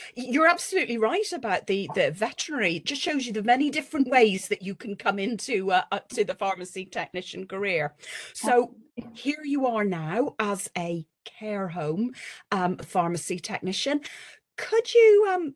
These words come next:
Speaker 1: tell us a little bit about what you do, what makes it special,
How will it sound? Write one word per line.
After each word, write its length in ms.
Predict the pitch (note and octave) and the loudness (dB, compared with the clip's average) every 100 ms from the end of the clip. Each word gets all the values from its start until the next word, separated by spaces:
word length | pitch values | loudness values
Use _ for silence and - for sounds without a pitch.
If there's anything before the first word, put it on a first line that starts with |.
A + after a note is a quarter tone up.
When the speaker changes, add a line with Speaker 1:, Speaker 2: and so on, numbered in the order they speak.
| _ | _
Speaker 1:
tell 240 | - E4 | -6 -4
us 160 | D#4 - | -4 -4
a 40 | |
little 220 | C#4+ C4+ C4 | -8 -8 -2
bit 160 | C4+ | -2
about 380 | B3+ B3+ B3 A#3+ | -2 0 0 0
what 380 | G#3+ A3 C4 - | -6 -10 -8 -8
you 140 | A#3 C4 | -8 -6
do, 380 | C4+ C4 C#4 | -4 0 0
what 240 | C4 A#3 - | 2 0 0
makes 320 | A#3 - - | -4 -4 0
it 200 | A3+ - _ _ - | 0 -2 _ _ -16
special, 640 | - A#3+ A#3+ - C4 B3+ | -6 -4 -4 0 2 2